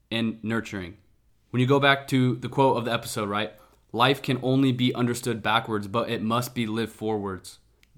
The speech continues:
The reason behind this exercise of doing rose, thorn, and bud is to help you reflect. Reflect on the good, the bad, and then what are you looking forward to?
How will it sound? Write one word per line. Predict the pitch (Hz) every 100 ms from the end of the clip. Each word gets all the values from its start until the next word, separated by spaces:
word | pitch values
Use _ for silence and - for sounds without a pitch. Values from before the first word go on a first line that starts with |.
| -
The | 127
reason | 151 151
behind | 135 139
this | 127
exercise | 123 123 123 117 101 98
of | 110
doing | 107 127 113
rose, | 113 123 123
thorn, | 127 123 117
and | 98
bud | 110 104 90 - - _
is | 113
to | 135
help | 135
you | 135
reflect. | 120 - 117 - - - _ -
Reflect | - - 143 147 - _ -
on | 117 107
the |
good, | 98 135 147 147 131
the | 117
bad, | 120 123 120 -
and | 123
then | 120
what | 117
are | 139
you | 135
looking | 127
forward | 123 127 117 -
to? | 104 92